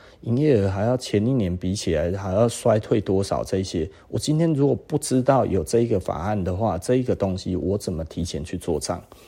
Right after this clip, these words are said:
对不对？很多大公司都有做到，可是我觉得他生意没有那么差，为什么他可以做到？就我自己就知道了，这就是，啊，这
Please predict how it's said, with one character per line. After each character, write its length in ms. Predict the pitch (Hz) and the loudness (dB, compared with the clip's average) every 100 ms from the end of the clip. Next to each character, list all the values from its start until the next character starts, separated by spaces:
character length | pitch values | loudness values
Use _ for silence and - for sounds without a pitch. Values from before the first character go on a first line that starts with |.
| - - _ | -20 -20 _
对 100 | 131 | 2
不 40 | |
对？ 120 | 127 | 2
很 160 | 104 104 | 2 -2
多 160 | 101 135 | 0 0
大 180 | 143 | 0
公 180 | 123 120 | 0 0
司 240 | 110 113 110 - | 0 -2 -4 2
都 160 | 120 120 | 4 4
有 100 | 78 | 2
做 240 | - 107 | 2 2
到， 280 | 90 87 85 - - | 2 -2 -4 -12 -8
可 80 | 147 | -2
是 80 | |
我 160 | 165 123 | 2 2
觉 120 | 101 | 2
得 60 | 131 | 0
他 120 | 131 | -2
生 180 | 131 120 | -2 0
意 120 | 127 | 2
没 100 | 120 | 2
有 100 | 107 | 0
那 120 | 98 | 0
么 80 | 113 | -2
差， 200 | - 107 | 0 0
为 120 | 107 | 2
什 120 | 107 | 0
么 80 | 87 | -2
他 100 | 85 | -6
可 100 | 92 | -4
以 80 | 82 | -6
做 200 | 78 92 | -2 -2
到？ 240 | 87 90 - - - | 0 -4 -6 -20 -20
就 140 | - 180 | -2 2
我 160 | 131 - - | 4 2 -4
自 180 | - 165 | -4 0
己 140 | 104 | 0
就 120 | 87 | 0
知 200 | 120 - | -2 0
道 180 | 110 120 | 0 2
了， 220 | 87 78 - - - _ | 0 -2 -6 -18 -20 _
这 180 | - 135 - _ | -10 -10 -10 _
就 160 | - 135 | -10 -6
是， 160 | 147 - _ _ _ _ - - - - _ - - - | -4 -6 _ _ _ _ -20 -20 -20 -20 _ -18 -18 -10
啊， 140 | 90 85 - | -8 -8 -10
这 200 | - 123 | -2 -2